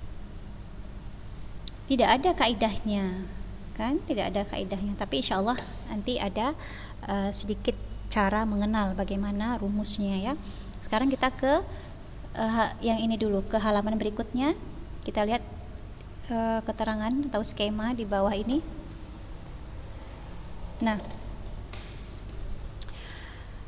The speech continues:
untuk yang mudzakkar, kemudian muannas, mufrad, musanna, jamak. Oke, muslimun, musannanya adalah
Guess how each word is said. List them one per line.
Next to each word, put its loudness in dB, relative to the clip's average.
untuk 10
yang 8
mudzakkar, 6
kemudian 2
muannas, 2
mufrad, 2
musanna, 2
jamak. -2
Oke, -6
muslimun, 8
musannanya 8
adalah 6